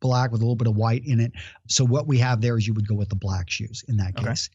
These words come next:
Speaker 1: If you're going to go with navy, you could still go with black, but you can also go with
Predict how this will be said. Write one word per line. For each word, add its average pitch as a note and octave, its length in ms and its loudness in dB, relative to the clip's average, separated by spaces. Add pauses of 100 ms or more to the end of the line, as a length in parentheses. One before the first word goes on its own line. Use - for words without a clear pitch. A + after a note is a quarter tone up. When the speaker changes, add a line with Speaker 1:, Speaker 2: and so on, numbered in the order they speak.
(320)
Speaker 1:
If D#3+ 220 0
you're C#3 140 0
going C#3 300 2
to C3+ 60 0
go B2 100 0
with A#2 180 0
navy, C#3 340 4
you B2 280 2
could C#3 340 -2 (100)
still - 240 -2
go G#2+ 140 2
with A2+ 180 0
black, A2 360 0
but B2 80 -2
you A2+ 60 -4
can A2 120 0
also G#2 260 0
go A2 100 2
with G#2+ 200 2